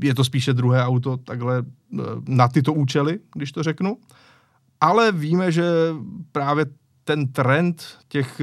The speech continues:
starších aut se i u nás docela vrací. Jsou lidé, kteří právě rádi takhle, eh,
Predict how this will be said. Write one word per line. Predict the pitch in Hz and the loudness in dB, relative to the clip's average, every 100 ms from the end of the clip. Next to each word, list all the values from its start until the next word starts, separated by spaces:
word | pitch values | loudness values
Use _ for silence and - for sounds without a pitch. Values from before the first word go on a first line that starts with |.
| 135 | -4
starších | 127 147 143 165 156 | -4 -8 -8 -8 -8
aut | 139 127 | -8 -6
se | 143 | -10
i | - | -6
u | 143 | -2
nás | 135 131 127 127 | 2 2 0 -4
docela | 127 139 131 | -4 -2 0
vrací. | 117 139 147 160 143 | 2 0 0 -6 -4
Jsou | 127 139 123 120 123 | -4 -4 -4 -4 -2
lidé, | 123 123 123 | 0 0 0
kteří | 123 127 123 | -2 -4 -4
právě | 123 120 117 123 | -2 0 2 2
rádi | 120 123 139 139 | 4 4 2 -2
takhle, | 131 127 123 123 | -2 0 0 0
eh, | 127 - - - | -2 -10 -20 -10